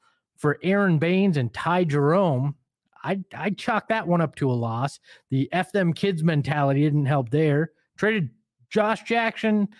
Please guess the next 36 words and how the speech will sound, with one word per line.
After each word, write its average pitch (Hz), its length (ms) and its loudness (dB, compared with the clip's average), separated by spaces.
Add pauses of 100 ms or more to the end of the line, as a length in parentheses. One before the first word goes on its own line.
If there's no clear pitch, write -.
(180)
and 156 180 2
DeAnthony 202 520 2
Melton 185 480 2 (340)
for 165 140 0
Javon 170 500 2
Carter. 190 540 0 (540)
I 113 60 -10
don't 156 60 -2
know. 220 360 0
DeAnthony 208 460 0
Melton's 226 400 2
looked 170 180 0
pretty 147 200 0
good. 131 280 0
I 147 60 2
don't 190 160 2
think 185 100 2
anybody's 170 300 0
gonna 165 140 2
argue 170 360 2
trading 160 440 0
Josh 160 380 0
Ja-, 180 180 -2 (420)
Jackson, 196 520 -2
though. 101 300 -4 (340)
Signed 254 280 0
Ricky 226 300 0
Rubio, 185 500 4
signed 190 320 0
Cam 185 260 0
Payne. 165 540 0
All 185 240 2
great. 147 420 0 (560)
Well, 233 380 -4
I 185 80 2
mean, 175 340 2